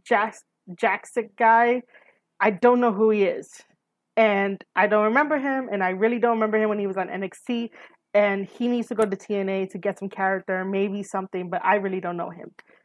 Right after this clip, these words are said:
Um, I don't, I want No Way Jose to be awesome.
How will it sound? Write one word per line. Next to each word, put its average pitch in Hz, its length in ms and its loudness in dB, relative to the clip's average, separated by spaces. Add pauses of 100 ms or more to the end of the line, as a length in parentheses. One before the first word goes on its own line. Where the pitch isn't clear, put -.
(200)
Um, 196 500 4 (2000)
I 220 80 6
don't, 285 320 0 (920)
I 240 300 2 (340)
want 254 400 2 (1500)
No 233 220 6
Way 254 140 4
Jose 214 500 0 (140)
to 185 440 -2 (400)
be 226 160 -2
awesome. 190 680 -2